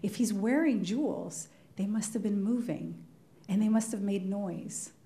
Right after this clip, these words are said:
and jingled as he walked. There's something so whole about this picture in my mind now that I don't think I appreciated when I was just looking at the text from the outside, that having imagined him,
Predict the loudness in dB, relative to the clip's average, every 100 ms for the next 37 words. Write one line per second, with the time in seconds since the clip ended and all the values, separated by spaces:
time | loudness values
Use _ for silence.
0 | -20 -10 0 0 2 2 4 4 2 0
1 | -4 -6 -6 -4 -4 -6 -14 -18 -20 -20
2 | -20 -6 0 0 4 4 6 4 2 -2
3 | 2 4 2 0 -14 -20 -20 -18 -4 2
4 | 4 4 2 0 -4 -8 -16 -20 -4 0
5 | 2 2 2 0 -6 -18 -14 -4 -4 -2
6 | -4 -4 0 2 4 4 2 0 0 0
7 | -2 0 0 0 0 -4 -4 -4 -2 -2
8 | -2 -2 -2 -2 -2 -2 0 2 0 2
9 | 0 0 -2 -4 -4 -4 -2 -4 -4 -6
10 | -8 -8 -8 -6 -6 -4 -4 -4 -6 -16
11 | -20 -20 -8 -4 2 4 4 4 2 2
12 | 0 0 -2 0 2 2 2